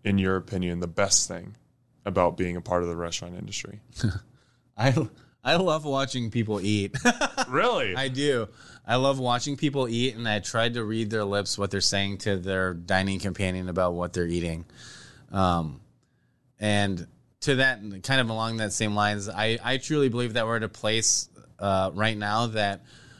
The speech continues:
Speaker 2: um, dining out is kind of the last frontier of person-to-person social interaction. And if I can be a part of bringing people together and,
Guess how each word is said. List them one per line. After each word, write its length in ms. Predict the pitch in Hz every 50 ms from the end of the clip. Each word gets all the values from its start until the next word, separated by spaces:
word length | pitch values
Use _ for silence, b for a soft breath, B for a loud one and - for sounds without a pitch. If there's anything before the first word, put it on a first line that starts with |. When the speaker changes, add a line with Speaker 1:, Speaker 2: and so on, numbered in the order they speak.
| B B -
Speaker 2:
um, 300 | 95 104 98 95 95 92
dining 400 | 90 110 107 110 120 123 113 104
out 200 | 98 104 120 127
is 140 | 117 104 -
kind 200 | - 113 113 117
of 100 | 110 107
the 80 | 107
last 300 | 101 101 104 110 107 -
frontier 460 | - 113 110 104 - 113 113 113 117
of 320 | 113 107 101 92 92 90 -
person-to-person 680 | - 117 110 - - 110 104 - - 110 110 - 110 101
social 400 | - - 113 110 98 - 110 107
interaction. 640 | 104 101 98 98 98 107 - - 101 92 85 82 b b b b b b b b b b b b b _
And 560 | 104 104 101 101 98 98 95 92 90 80 87 90 92 - - _ _ _ _ _ _ _ _ _ _ _ _ -
if 100 | 104 101
I 140 | 107 110 113
can 120 | 120 117
be 120 | 113 113
a 80 | 110 98
part 320 | - - 104 107 110 110
of 220 | 107 104 98 95 95
bringing 340 | 107 110 107 107 107 104 -
people 240 | 123 110 98 110
together 680 | 95 101 87 101 101 101 101 113 113 117 117 117 117 - 98
and, 360 | 104 101 98 98 95 87 85